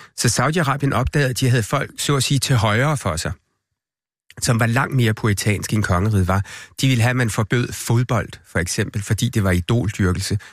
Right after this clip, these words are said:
forbød T V. Alle de ting, som olien nu havde ført ind i den her moderniserende stat, de ville tilbage til et liv mere, som det var under profeten. Øh, og det har Saudi-Arabien været meget bange for sidenhen.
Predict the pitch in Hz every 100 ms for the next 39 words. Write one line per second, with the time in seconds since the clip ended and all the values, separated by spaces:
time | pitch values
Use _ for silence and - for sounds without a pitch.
0 | _ - 98 123 - - 151 165 131 110
1 | 98 - - - 143 170 156 - 147 -
2 | 131 135 123 135 131 120 117 131 113 117
3 | 110 127 - 113 113 113 113 107 101 95
4 | 95 92 104 - 113 107 - 98 - -
5 | - - - 139 156 143 - 117 - 98
6 | 104 135 - - 98 107 139 - - -
7 | - 107 107 107 - - 92 87 95 110
8 | 107 - - - 101 104 - 107 - -
9 | _ _ _ - - _ 120 110 107 -
10 | 110 165 165 180 120 120 143 113 95 120
11 | 117 104 110 131 - 95 101 139 - 92
12 | 80 - - 98 104 92